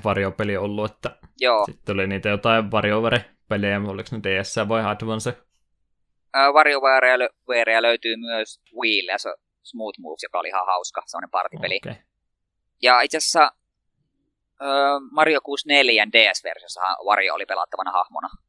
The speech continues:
Speaker 2: Sit se, sitä me itse asiassa silloin kanssa ihmettelin, kun on nyt Wii Ulle tuli muun muassa se Mario kolme D Land.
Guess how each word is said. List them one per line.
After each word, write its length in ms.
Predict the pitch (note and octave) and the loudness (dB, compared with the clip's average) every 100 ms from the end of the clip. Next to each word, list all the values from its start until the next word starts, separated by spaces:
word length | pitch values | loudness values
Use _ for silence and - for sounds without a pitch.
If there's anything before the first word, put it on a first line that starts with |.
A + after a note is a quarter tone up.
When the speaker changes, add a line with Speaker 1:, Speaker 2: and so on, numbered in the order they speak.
| _ _ _ _ _ _ _ _ _ _ _ _ _ _ _ - _ - - - - - - | _ _ _ _ _ _ _ _ _ _ _ _ _ _ _ -20 _ -14 -14 -14 -20 -20 -16
Speaker 2:
Sit 160 | - D3 | -12 2
se, 140 | F#3 - | 2 2
sitä 200 | F#3+ F3 | 2 4
me 100 | D3 | 4
itse 100 | C#3+ | 0
asiassa 220 | - C#3+ | -2 -2
silloin 360 | D#3+ C#3 C3+ - _ - _ | 0 2 2 0 _ -20 _
kanssa 220 | C#3 C3 | -4 0
ihmettelin, 580 | C3 C#3 B2 A#2+ A2+ A2 | 0 -2 -4 0 0 0
kun 220 | A2+ A2+ | 0 0
on 140 | A2 | 0
nyt 160 | A2 A2+ - _ _ _ _ _ _ _ _ _ A#2 B2+ | -4 -6 -8 _ _ _ _ _ _ _ _ _ 0 6
Wii 180 | C#3 B2+ | 6 4
Ulle 160 | A#2 - | 0 -2
tuli 160 | A#2 | -4
muun 180 | A#2 A2+ | -4 -4
muassa 160 | A2 - | -6 0
se 200 | A2+ G#2+ | 2 2
Mario 400 | G#2+ A2+ A2+ G#2 | 4 4 4 4
kolme 300 | A2+ G#2+ G2+ | 2 2 0
D 140 | F2+ | 0
Land. 220 | F2+ F#2+ | 0 -4